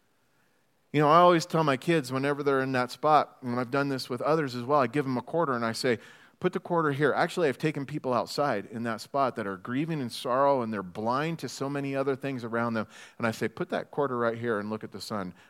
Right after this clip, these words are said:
I said, "Can you see the sun?" "No." "What do you see?" "The quarter."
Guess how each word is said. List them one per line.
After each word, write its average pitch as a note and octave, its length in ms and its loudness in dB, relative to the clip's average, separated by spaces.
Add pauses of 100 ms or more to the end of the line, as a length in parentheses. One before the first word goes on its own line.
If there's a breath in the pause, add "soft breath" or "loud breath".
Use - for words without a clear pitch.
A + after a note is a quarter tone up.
I G#2+ 60 -8
said, A2+ 180 -4
"Can G#2+ 100 -8
you G#2 80 -6
see C#3 160 -8
the A#2+ 100 -10
sun?" C3+ 340 -4 (260 soft breath)
"No." A2+ 180 2
"What G#2 140 -2
do B2 80 -4
you A#2+ 40 -4
see?" F#3 220 -6
"The A2 100 -6
quarter." G#2 460 -2